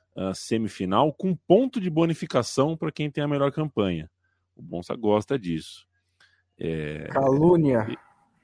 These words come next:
Speaker 1: calúnia, né? Não, eu tô zoando, tô f-, pondo na cabeça do Bonsa opiniões minhas. Eu,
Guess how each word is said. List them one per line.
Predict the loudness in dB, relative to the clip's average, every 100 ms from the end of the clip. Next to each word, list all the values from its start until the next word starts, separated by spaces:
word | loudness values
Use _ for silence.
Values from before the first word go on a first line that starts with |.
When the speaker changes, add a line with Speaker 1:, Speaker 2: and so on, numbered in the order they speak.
| _ -20 -6
Speaker 1:
calúnia, | -4 -4 -6 -8 -10
né? | -6 -6 -8 _ _ _ _ _
Não, | -8 -6 -6
eu | -6
tô | -4 -6
zoando, | -4 -6 -6 -10
tô | -12 -14
f-, | -16 -12 0
pondo | 0 0
na | -2
cabeça | -2 -2 -2 -4
do | -8
Bonsa | -6 -6 -6 -4 -4 -4 -8 -12
opiniões | -12 -8 -6 -6 -6
minhas. | -10 -14 -14 -16 -16 -8
Eu, | -4 -4 -6